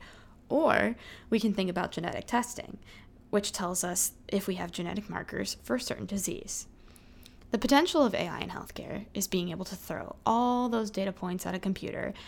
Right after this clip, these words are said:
and for it to outpoint a treatment plan that is both decipherable and useful. That's obviously the ideal,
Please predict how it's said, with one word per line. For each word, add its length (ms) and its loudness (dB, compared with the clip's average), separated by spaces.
and 160 -2
for 120 0
it 120 2
to 80 -2
outpoint 480 0
a 60 -10
treatment 400 0
plan 440 -4
that 120 -4
is 100 -2
both 260 -4
decipherable 840 0
and 160 0
useful. 460 -4
That's 160 4
obviously 400 6
the 160 4
ideal, 580 2